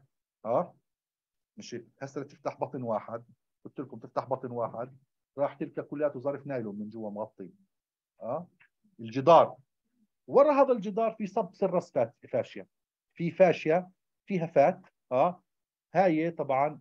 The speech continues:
وراها بيجي المصل، وراها بيجي ايش؟ اللي هو العضلات. طبعًا هاي السبسيرس فاشيا في منها اندوثوراسيك،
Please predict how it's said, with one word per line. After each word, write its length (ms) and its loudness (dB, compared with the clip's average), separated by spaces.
وراها 280 -2
بيجي 240 -6
المصل، 500 -8
وراها 240 -6
بيجي 460 -10
ايش؟ 200 -12
اللي 140 -6
هو 380 -2
العضلات. 840 -2
طبعًا 340 4
هاي 480 2
السبسيرس 720 -6
فاشيا 540 -2
في 140 -10
منها 240 -8
اندوثوراسيك، 600 -8